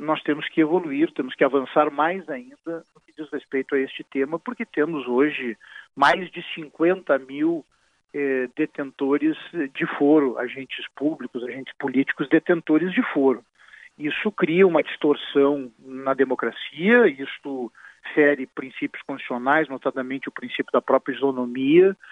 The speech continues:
e o Brasil precisa avançar neste tema com rapidez. É,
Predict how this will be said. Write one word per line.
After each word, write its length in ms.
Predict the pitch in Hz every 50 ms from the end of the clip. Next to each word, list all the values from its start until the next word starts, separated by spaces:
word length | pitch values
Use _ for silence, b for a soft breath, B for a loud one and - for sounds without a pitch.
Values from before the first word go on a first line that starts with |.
| B B B B B B B B
e 340 | - 160 139 135 147 165 185
o 60 | 220
Brasil 320 | 214 233 220 190 135 156 170
precisa 480 | - - 175 - - - 160 151 175
avançar 480 | 180 170 202 202 175 - - 151 151 151
neste 280 | 151 139 131 - - _ _
tema 440 | - 131 135 139 160 170 180 180 - -
com 120 | - 190
rapidez. 520 | 190 196 202 - - 247 196 160 139 123 - - - - _ _ _ _ _ - 123
É, 540 | 123 120 120 120 117 117 113 113 135 135